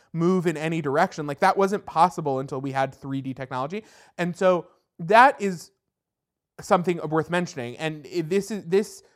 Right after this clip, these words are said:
idea of, like, being able to render multiple worlds at once or, like, cutting down load screens be-,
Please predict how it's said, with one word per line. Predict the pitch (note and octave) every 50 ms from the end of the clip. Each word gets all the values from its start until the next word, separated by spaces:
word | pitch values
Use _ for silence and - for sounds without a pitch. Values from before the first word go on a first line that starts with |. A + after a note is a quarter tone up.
| _ _ -
idea | F3 E3+ D#3+ C#3+ F3 G3 G#3+ G3 E3+
of, | D3 C#3+ C3+ - - D#3 D3 D3
like, | D3 D3+ C#3 B2+ - _ _ _ _ - D#3+ D3 C3
being | A#2+ F3 F3 E3+ E3+
able | E3 E3 E3 E3
to | - D#3+ D3+
render | C3+ C#3 C3 C#3 D3 D3+ D3+
multiple | C#3+ C3+ C3 C3 - C#3+ C#3 B2+
worlds | B2+ B2+ C3 C3 B2+ C3
at | C3 -
once | - B2+ B2+ D#3 D3+
or, | - C#3 C3+
like, | C3 B2 A#2+ A#2+ - -
cutting | - E3+ D#3 D3+ C#3+
down | C#3+ C#3+ C#3 C3+ C3 A#2+
load | A#2+ A#2 A#2+ B2 C#3+ -
screens | - - - F3 E3 E3 E3+ -
be-, | - -